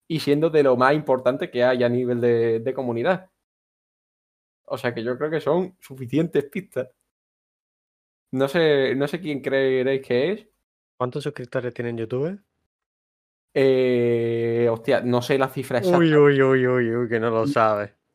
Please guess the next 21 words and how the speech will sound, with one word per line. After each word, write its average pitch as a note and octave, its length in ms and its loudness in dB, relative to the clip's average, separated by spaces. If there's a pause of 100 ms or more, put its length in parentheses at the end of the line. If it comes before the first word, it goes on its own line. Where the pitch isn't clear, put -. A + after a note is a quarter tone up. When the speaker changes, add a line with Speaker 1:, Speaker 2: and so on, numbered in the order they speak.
Speaker 1:
no D3+ 240 2
sé F#3+ 120 4
la F3+ 120 4
cifra F3+ 300 0
exacta, G3+ 360 -2
pero B2+ 440 2
sé C3 180 -6
que D3 80 -8
son C#3+ 220 -2
más C#3+ 180 0
de C#3+ 80 -2
cien B2+ 260 -4
mil E3+ 240 -2
y C3+ 80 -4
más B2+ 140 -2
de C#3+ 80 -2
cien, C3+ 480 -8
ciento C#3 220 -6
cincuenta B2 280 -2
mil. A2+ 240 -6 (640)
Speaker 2:
Vale. G#2+ 380 -4